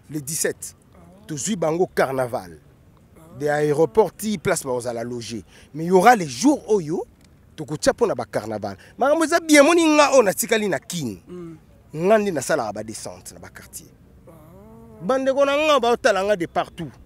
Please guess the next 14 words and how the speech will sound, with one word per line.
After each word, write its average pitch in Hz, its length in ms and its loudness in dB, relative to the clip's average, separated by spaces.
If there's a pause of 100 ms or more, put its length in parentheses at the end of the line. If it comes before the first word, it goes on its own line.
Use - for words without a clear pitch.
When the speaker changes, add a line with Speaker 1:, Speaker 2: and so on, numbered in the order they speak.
(540)
Speaker 1:
Bon, 180 100 -2
moni 302 200 0
frère 285 340 2
na 220 100 0
bino 240 240 0
mula, 185 360 -4
boulot 226 440 0
oyo, 196 120 2
kopo 233 380 -2
ayebi 185 320 0
yango. 123 280 -8 (1000)
Nayebi 185 320 -2
kopo - 340 -6
oyo. - 140 -20